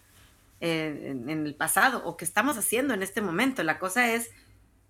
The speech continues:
identificarlo y saber qué prioridad tiene,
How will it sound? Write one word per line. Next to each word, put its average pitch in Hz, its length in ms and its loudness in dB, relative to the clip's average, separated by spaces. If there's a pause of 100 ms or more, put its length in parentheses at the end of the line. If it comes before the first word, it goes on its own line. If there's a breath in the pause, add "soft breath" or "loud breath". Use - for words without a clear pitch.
(140)
identificarlo 185 840 2
y 262 60 0
saber 180 520 0 (100)
qué 185 140 -2
prioridad 185 580 0
tiene, 175 480 -2